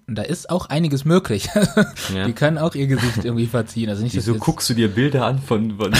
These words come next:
Speaker 2: Löwen,
Speaker 1: Das
Speaker 2: die
Speaker 1: war
Speaker 2: ihr
Speaker 1: auf mein,
Speaker 2: Gesicht
Speaker 1: es war in
Speaker 2: verziehen?
Speaker 1: meinem Twitter-Feed, da konnte ich, konnte ich nix für.
Speaker 2: Ach so.
Speaker 1: Ähm, aber so war es teilweise wirklich schwer, nur anhand der Gesichter zu erahnen,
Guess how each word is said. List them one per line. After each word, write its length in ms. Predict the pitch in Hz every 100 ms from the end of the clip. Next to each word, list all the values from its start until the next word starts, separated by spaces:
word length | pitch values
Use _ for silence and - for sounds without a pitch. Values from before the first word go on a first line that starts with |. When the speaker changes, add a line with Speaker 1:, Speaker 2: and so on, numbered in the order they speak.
| 110
Speaker 2:
Löwen, 280 | 123 135 131
Speaker 1:
Das 140 | 117
Speaker 2:
die 40 | -
Speaker 1:
war 60 |
Speaker 2:
ihr 40 | 170
Speaker 1:
auf 40 | 117
mein, 80 | 156
Speaker 2:
Gesicht 120 | 131 -
Speaker 1:
es 60 |
war 80 | 135
in 60 | 139
Speaker 2:
verziehen? 160 | 127
Speaker 1:
meinem 80 | 123
Twitter-Feed, 640 | - 135 120 - 104 95
da 80 | 110
konnte 240 | 110 135 127
ich, 140 | 120
konnte 200 | - 127
ich 60 | 120
nix 200 | 117 -
für. 200 | 110 110
Speaker 2:
Ach 140 | - 220
so. 220 | - - - - 202 131
Speaker 1:
Ähm, 460 | 120 120 123 120 117 - - - - - -
aber 460 | 120 120 123 123 123
so 360 | 110 127 151 147
war 120 | 143
es 120 | 131
teilweise 420 | 143 139 135 113
wirklich 320 | 120 131 143
schwer, 480 | - 117 131 139 - - _
nur 680 | 117 123 131 160 196 208 185 _ -
anhand 400 | 135 131 139 135
der 80 | 123
Gesichter 400 | 117 135 - 131
zu 100 | 123
erahnen, 760 | 113 104 113 120 117 113 -